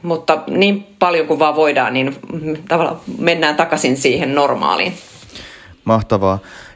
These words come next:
Speaker 2: Ja kiitos tosi paljon, Sanna, kun pääsit tällä tavalla tiistai-aamusta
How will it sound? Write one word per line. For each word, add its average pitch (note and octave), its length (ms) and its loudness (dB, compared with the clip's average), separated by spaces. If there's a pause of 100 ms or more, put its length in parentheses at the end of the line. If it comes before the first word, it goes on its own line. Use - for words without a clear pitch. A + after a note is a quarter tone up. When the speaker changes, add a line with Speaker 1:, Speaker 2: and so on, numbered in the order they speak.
(120)
Speaker 2:
Ja A2 140 2 (260)
kiitos D#3 260 0
tosi C#3 180 -2
paljon, G#2+ 260 0
Sanna, G#2 260 0
kun G2 200 -2 (100)
pääsit G2 300 -2
tällä F#2 200 2
tavalla F2 380 2 (220)
tiistai-aamusta E2+ 840 0